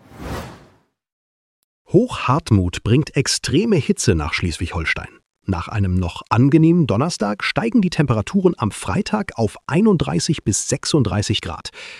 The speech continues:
Am Samstag drohen dann im Land sogar bis zu achtunddreißig Grad. Damit ist es an der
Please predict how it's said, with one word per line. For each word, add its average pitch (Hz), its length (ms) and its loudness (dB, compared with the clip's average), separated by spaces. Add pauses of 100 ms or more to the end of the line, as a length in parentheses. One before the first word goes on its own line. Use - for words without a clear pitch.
(220)
Am 95 120 -2
Samstag 92 500 -2
drohen 120 280 4
dann 202 200 2
im 185 100 4
Land 143 220 2
sogar 113 260 -2
bis 110 180 -2
zu - 140 -4 (100)
achtunddreißig - 800 -2
Grad. - 260 -12 (480)
Damit 87 240 -4
ist - 220 -6
es 107 80 -4
an 95 140 -6
der 82 120 -6